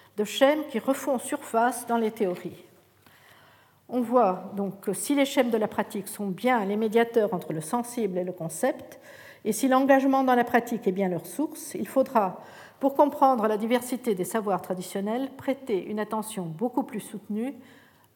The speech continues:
à leur savoir-faire. Les ontologies des savoirs autochtones, et là ce, ce sera ma dernière partie, les ontologies donc de ces savoirs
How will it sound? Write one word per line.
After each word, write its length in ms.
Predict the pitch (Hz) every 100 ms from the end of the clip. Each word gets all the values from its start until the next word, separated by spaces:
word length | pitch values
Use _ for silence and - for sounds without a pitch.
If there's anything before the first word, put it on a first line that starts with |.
| -
à 120 | 214
leur 260 | 202 226 220 -
savoir-faire. 840 | - 220 190 156 - - 120 - - _ - - - - 311 - - - - -
Les 200 | 285 339
ontologies 680 | 330 330 330 277 254 262 208 190
des 180 | 185
savoirs 600 | 226 - 285 285 233 185 208
autochtones, 640 | - 240 - 320 349 - - - - _ _ _ _ _ _ _ _
et 100 | 196
là 220 | 185 175
ce, 220 | 165 - 156
ce 240 | - -
sera 240 | 156 170
ma 160 | 165 202
dernière 320 | 220 180 165
partie, 360 | 185 208 - 359 359 - - - -
les 160 | 233 285
ontologies 480 | 277 285 269 220
donc 260 | 180 202 190
de 80 | 196
ces 220 | - -
savoirs 380 | - 220 180